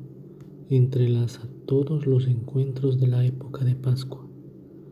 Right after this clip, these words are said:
desde la aparición de los ángeles junto a la tumba,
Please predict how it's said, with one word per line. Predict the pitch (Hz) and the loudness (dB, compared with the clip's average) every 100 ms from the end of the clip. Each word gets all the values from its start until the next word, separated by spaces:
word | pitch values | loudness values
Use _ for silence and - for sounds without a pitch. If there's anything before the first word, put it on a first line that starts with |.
| - - - - - | -20 -20 -20 -20 -2
desde | 143 139 175 170 139 | 2 4 4 2 2
la | 127 | 2
aparición | - 127 123 - 135 127 | 2 2 2 2 4 4
de | 123 | 4
los | 117 | 0
ángeles | 123 131 139 131 127 123 | 2 2 2 2 2 2
junto | - 131 127 131 | 0 2 2 4
a | 123 | 0
la | 120 | 0
tumba, | - 160 160 123 | 0 0 2 0